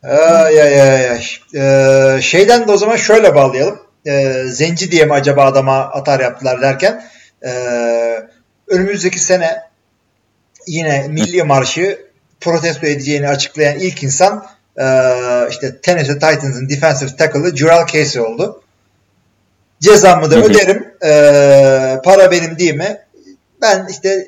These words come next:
Speaker 1: şey yapacağım." diyor. Geçen sene yumruğunu kaldırıyordu bu adam. Bu sene yine
Speaker 2: Hı.
Speaker 1: şey yapacağım diyor. Ee, protesto edeceğim diyor.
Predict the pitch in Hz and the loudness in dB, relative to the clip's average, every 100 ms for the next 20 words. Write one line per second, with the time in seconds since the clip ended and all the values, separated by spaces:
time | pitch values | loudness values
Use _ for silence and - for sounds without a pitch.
0 | _ - 208 156 139 135 107 107 - - | _ -4 0 0 0 -2 -4 -14 -16 -14
1 | 143 170 185 214 214 214 202 208 214 190 | -8 -4 -2 -2 -2 -2 -4 -2 -2 0
2 | 139 123 120 117 131 262 - - - _ | 0 -2 -8 -4 -4 -4 -8 -20 -20 _
3 | - 233 185 226 254 233 208 233 - - | -10 -4 -2 -2 -2 -2 -2 -4 -10 -20
4 | _ _ _ _ _ - 208 143 135 123 | _ _ _ _ _ -2 0 0 -4 -10
5 | 113 113 - _ _ _ _ - 123 117 | -10 -16 -16 _ _ _ _ -16 -10 -6
6 | 117 113 113 113 - _ _ _ _ _ | -6 -8 -14 -18 -20 _ _ _ _ _
7 | _ - 214 208 190 170 147 143 127 - | _ -6 -2 -2 -2 -4 -6 -4 -6 -10